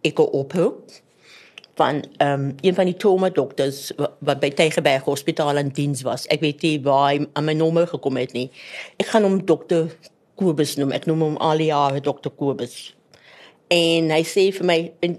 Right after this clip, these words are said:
en dit was nou al drie uur die middag. Ek is besig om op te pak. Ehm,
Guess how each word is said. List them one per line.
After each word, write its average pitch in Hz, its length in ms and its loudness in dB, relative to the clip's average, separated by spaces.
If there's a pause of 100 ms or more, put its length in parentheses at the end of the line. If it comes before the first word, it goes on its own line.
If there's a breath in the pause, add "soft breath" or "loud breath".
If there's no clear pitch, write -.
(100)
en 170 340 0
dit 160 180 2
was 226 200 2
nou 180 160 4
al 165 180 0
drie 151 360 0
uur 160 40 0
die 170 140 0
middag. 127 340 -2
Ek 139 140 -4
is 165 120 -4
besig 147 260 -2
om 180 140 -2
op 175 160 -2
te 202 120 -2
pak. - 400 -4 (800 loud breath)
Ehm, 143 400 4